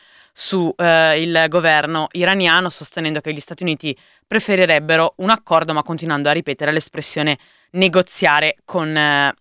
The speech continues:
le bombe. Ehm, Cina e Pakistan oggi hanno proposto un piano in cinque punti per fa-, per, eh, la fine della guerra in Medio Oriente, che include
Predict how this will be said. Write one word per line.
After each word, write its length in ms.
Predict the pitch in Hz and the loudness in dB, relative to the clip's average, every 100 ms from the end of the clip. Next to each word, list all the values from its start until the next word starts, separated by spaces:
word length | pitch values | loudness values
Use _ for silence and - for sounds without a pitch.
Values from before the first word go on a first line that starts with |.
| _ _ - | _ _ -4
le 160 | 180 165 | 0 2
bombe. 560 | 143 127 135 143 143 | 0 -2 0 0 0
Ehm, 960 | - 160 151 151 147 143 143 143 147 147 - | 0 0 2 4 2 2 0 -6 -6 -8 -4
Cina 340 | - 262 214 | 0 2 2
e 80 | 185 | 2
Pakistan 560 | 208 175 175 160 170 | 2 0 -2 -8 -2
oggi 360 | 170 170 151 147 _ - - | -2 -2 -4 -8 _ -20 -6
hanno 180 | 185 196 | -2 0
proposto 480 | 180 175 196 - 185 | 0 2 0 0 -4
un 140 | 175 | -4
piano 380 | - 254 180 147 | -2 0 2 0
in 100 | 156 | -6
cinque 340 | - 175 175 | -6 -6 -8
punti 560 | - 190 160 147 156 143 | -8 -8 -6 -8 -8 -8
per 320 | - 160 151 | 0 0 0
fa-, 280 | - 175 - | -2 -2 -2
per, 220 | - 156 143 | -2 -2 0
eh, 240 | 139 139 | 0 0
la 100 | 139 | -2
fine 340 | - 262 165 | -2 -2 0
della 200 | 139 143 | 0 0
guerra 280 | 143 160 147 | 2 2 2
in 80 | 147 | 0
Medio 200 | 147 151 | -2 0
Oriente, 380 | 165 165 196 202 | 2 0 -2 -6
che 80 | 143 | -8
include 400 | 139 165 147 | -8 -6 -4